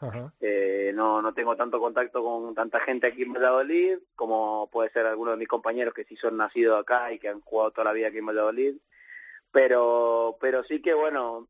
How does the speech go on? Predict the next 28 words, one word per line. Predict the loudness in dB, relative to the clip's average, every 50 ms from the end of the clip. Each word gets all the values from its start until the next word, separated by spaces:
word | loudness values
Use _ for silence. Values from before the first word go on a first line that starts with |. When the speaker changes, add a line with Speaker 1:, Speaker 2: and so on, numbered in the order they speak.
| _
Speaker 2:
eh, | -6 -4 -2 -2 0 0 -2 -2
es | -4 -6 0
lo | 2 2 2 2
que | 0
decide | -4 -6 0 2 4 6 6
la | 4 2
federación | 0 0 0 0 0 -2 -4 -4 -2 0 2 2 2 2 0 -2 -2 -6 -8
y, | -10 -10 -12
bueno, | -12 -12 -12 -10 -10 -8 -4 -4
así | -4 0 0 0
es | 0
nuestro | 0 -2 0 0 0
deporte. | 0 0 -2 -6 -6 -6 -12 -20 -20 _ _ -20
Speaker 1:
Ujú. | -18 -18 -16 -16 -6 -6 -4 -4 2 2 2 2 2 -4 -14 -16
Speaker 2:
<laughs> | -12 -10 -10 -6 0
Hay | 0 2
que | 4 4
hacer | 2 4 2 0 2
caso | 2 0 2 2 0
a |
lo | 0 0 0
que | 0 0
dicen | 0 0 -2 -4 -4 -4 -4 -4
y | -2 -2
ya. | -2 -2 -2 -4 -8 -6
Eh, | -2 -2 0 0 0 -2 -2 -2 -2
pero | 0 2 4 4
bueno, | 2 2 0 -2 -6 -8